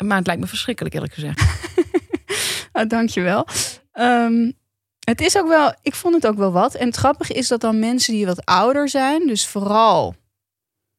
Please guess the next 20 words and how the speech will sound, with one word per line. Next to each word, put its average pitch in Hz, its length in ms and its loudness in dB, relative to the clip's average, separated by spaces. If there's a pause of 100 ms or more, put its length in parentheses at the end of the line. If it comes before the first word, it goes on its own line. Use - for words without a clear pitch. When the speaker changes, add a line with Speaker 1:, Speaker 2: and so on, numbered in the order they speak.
(140)
Speaker 2:
nou, - 240 -2 (360)
zestig-plussers, - 1120 -2 (220)
vijftig-plussers 240 880 -4
ook, 226 220 -4 (300)
die 240 100 0
dan 233 160 2
een 226 80 0
beetje 220 240 0
gaan 214 120 -2
doen 214 120 0
alsof 208 200 -2
het 202 100 -8
heel 208 300 2 (400)
ijdel 202 560 4
is 196 500 0 (300)
en, 190 520 0
eh, 180 460 0
een 170 260 -6
beetje, 175 720 -4 (460)
ja, 160 220 -6